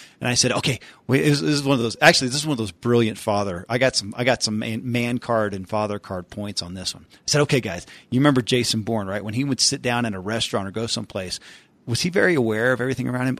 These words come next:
"Oh, yeah, Dad, dude, he knew, he knew everything. He knew how many people, he knew what they were doing, he knew what they were reading." He, I said, "Wasn't that awesome?" "Oh, yeah, would you like to be like that?" "Yeah." Okay, do that in a social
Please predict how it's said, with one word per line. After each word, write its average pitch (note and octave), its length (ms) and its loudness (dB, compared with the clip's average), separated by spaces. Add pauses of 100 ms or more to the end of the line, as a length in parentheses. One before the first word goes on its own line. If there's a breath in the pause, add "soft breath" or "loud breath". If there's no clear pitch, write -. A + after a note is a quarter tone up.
"Oh, D3+ 300 6
yeah, G2+ 180 -2
Dad, G2 200 -8
dude, A2 120 -4
he C#3 120 2
knew, A#2 100 0 (160)
he D#3+ 140 4
knew D#3 180 6
everything. B2+ 380 -2
He C3+ 80 0
knew D3+ 80 4
how A#2+ 160 0
many A2 100 -4
people, F3 480 2 (180 loud breath)
he D#3+ 140 4
knew D3 160 8
what C3+ 160 6
they C#3+ 100 4
were A#2 140 2
doing, D#3+ 440 6
he C#3+ 100 2
knew C#3+ 100 4
what C#3+ 160 2
they B2+ 80 0
were G#2+ 140 -2
reading." D#3 380 0
He, D3+ 80 2
I C3 80 -4 (240 loud breath)
said, D3+ 160 0
"Wasn't E3 120 6
that D#3+ 140 6
awesome?" A#2+ 360 2
"Oh, C3 220 2
yeah, B2 180 0
would A#2+ 240 -4
you C3 60 6
like C3 80 4
to - 80 -8
be D3 80 0
like C3 120 -2
that?" C3 120 0
"Yeah." A#2+ 220 2 (260 loud breath)
Okay, C3+ 160 2 (140)
do F3 340 4
that C3+ 240 2
in B2 100 0
a A2+ 60 0
social D3 840 2